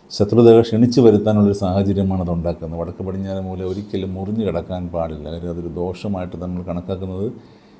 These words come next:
ഈ ഒരു കാരണം കൊണ്ടാണ്. മറ്റുള്ളവരുടെ ശത്രുത ഒരുപാട് ക്ഷണിച്ച് വരുത്തി കഴിഞ്ഞാൽ അത്രത്തോളം നമുക്ക് പ്രയാസങ്ങൾ നമ്മൾ നേരിടേണ്ടി, അത് ഫേസ് ചെയ്യാൻ വേണ്ടി അതിനുള്ള കാ-, അതിനുള്ള ഒരു മാനസിക ബലമൊക്കെ നമ്മൾ ഉണ്ടാക്കിയെടുക്കേണ്ടി വരും. അത് വളരെ പ്രയാസപ്പെട്ടൊരു കാര്യമാണ്. അത് നമ്മുടെ ease of life അല്ലെങ്കിൽ നമ്മുടെ ഒരു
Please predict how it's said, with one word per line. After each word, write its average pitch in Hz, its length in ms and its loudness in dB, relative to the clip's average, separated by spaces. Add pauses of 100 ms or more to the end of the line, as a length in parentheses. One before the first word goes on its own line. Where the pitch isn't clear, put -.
(160)
ഈ 127 140 8
ഒരു 123 160 6
കാരണം 101 260 4
കൊണ്ടാണ്. 85 260 -2
മറ്റുള്ളവരുടെ 107 520 2
ശത്രുത 110 420 2
ഒരുപാട് 110 360 6
ക്ഷണിച്ച് 104 340 0
വരുത്തി 104 260 0
കഴിഞ്ഞാൽ 101 340 0
അത്രത്തോളം 98 480 -4
നമുക്ക് 92 580 -10 (320)
പ്രയാസങ്ങൾ 101 540 2
നമ്മൾ 95 240 -2
നേരിടേണ്ടി, 92 420 -2
അത് 98 80 -4
ഫേസ് 95 300 -2
ചെയ്യാൻ 101 260 0
വേണ്ടി 95 180 -2
അതിനുള്ള 92 320 -2
കാ-, 90 400 -2
അതിനുള്ള 98 380 0
ഒരു 98 180 2 (600)
മാനസിക 104 520 4
ബലമൊക്കെ 98 320 4
നമ്മൾ 101 300 0
ഉണ്ടാക്കിയെടുക്കേണ്ടി 101 720 2
വരും. 98 220 0
അത് 117 80 0
വളരെ 123 240 4
പ്രയാസപ്പെട്ടൊരു 120 720 2
കാര്യമാണ്. 98 380 2
അത് 101 200 -6
നമ്മുടെ 113 180 2
ease 123 380 4
of - 80 -2 (160)
life 98 260 -2
അല്ലെങ്കിൽ 92 240 -6
നമ്മുടെ 95 220 -4
ഒരു 95 160 2